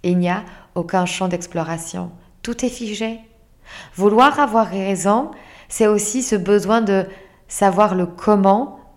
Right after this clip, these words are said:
avant de commencer. Tu veux créer ta boîte, mais tu ne sais pas encore comment l'argent va venir. Tu ne sais pas encore comment le faire. Et donc, tu te coupes de cette opportunité d'explorer par toi-même,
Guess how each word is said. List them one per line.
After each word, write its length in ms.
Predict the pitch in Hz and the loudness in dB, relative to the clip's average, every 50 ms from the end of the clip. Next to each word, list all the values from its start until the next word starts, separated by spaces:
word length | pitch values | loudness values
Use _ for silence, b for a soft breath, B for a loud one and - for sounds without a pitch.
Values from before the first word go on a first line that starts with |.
| _ - | _ -2
avant 240 | - 185 185 196 190 | 0 2 2 2 0
de 80 | 185 | 0
commencer. 640 | 185 185 - 170 160 160 151 151 - - 185 180 - _ _ _ _ _ _ _ B B B B B B | -2 -2 -2 -4 -4 -4 -6 -8 -12 -14 -16 -18 -20 _ _ _ _ _ _ _ B B B B B B
Tu 140 | B 202 208 | B -2 2
veux 140 | 208 294 | 2 2
créer 200 | 294 294 - 262 | 2 2 0 0
ta 140 | 254 262 220 | 2 4 2
boîte, 360 | 202 190 202 208 254 320 330 - B B B B B | 4 4 4 2 2 2 -2 -6 B B B B B
mais 100 | 208 214 | 2 2
tu 160 | 208 - 220 | 2 2 2
ne 60 | 220 | 0
sais 160 | 202 - 220 214 | 2 2 0 2
pas 200 | 214 233 233 247 | 4 4 4 4
encore 360 | 233 233 226 220 202 - - | 4 2 0 0 -2 -2 -4
comment 340 | - - 226 220 220 226 220 | 0 2 2 4 6 4 4
l'argent 340 | 214 208 196 180 175 202 | 4 2 2 0 0 0
va 140 | 196 190 180 | 0 0 0
venir. 380 | 170 156 175 165 165 160 160 156 143 - - - _ _ _ - - | 0 -2 -4 -4 -4 -4 -6 -8 -12 -18 -20 -20 _ _ _ -20 -16
Tu 120 | - - 170 | -10 -6 -4
ne 80 | 170 | -4
sais 180 | 165 165 - 180 | -4 -4 -6 -4
pas 300 | 180 214 214 226 - - - | -2 -2 -2 -2 -2 -2 -2
encore 500 | 202 202 190 180 - 196 190 196 190 - | -2 -2 -2 -2 -2 -2 -2 -4 -6 -10
comment 380 | - - 202 196 185 190 202 | -6 -2 -2 0 0 0 0
le 100 | 196 185 | -2 -2
faire. 380 | 165 - - - 175 170 170 165 147 - - _ _ _ _ _ _ _ _ _ _ _ _ _ _ _ _ _ _ _ _ _ _ _ - | -4 -8 -10 -8 -8 -6 -8 -8 -12 -16 -20 _ _ _ _ _ _ _ _ _ _ _ _ _ _ _ _ _ _ _ _ _ _ _ -8
Et 60 | - | -4
donc, 200 | 175 175 196 180 | -2 -2 -2 -4
tu 120 | - 190 | -6 -8
te 100 | 180 - | -6 -6
coupes 320 | 180 175 175 - - 208 196 | -6 -6 -8 -10 -10 -8 -4
de 100 | 180 185 | -4 -4
cette 200 | 175 - 170 170 | -4 -6 -8 -8
opportunité 580 | 180 180 - 190 185 180 - - 185 180 196 190 | -8 -8 -6 -6 -6 -6 -6 -8 -8 -6 -4 -4
d'explorer 640 | 175 190 185 185 - - - - 185 185 175 196 185 | -2 -2 -2 -4 -6 -14 -8 -4 -4 -4 -4 -4 -8
par 220 | 196 180 156 147 | -8 -10 -10 -12
toi-même, 460 | 147 - 156 147 143 147 156 160 160 | -12 -14 -12 -12 -12 -12 -14 -14 -16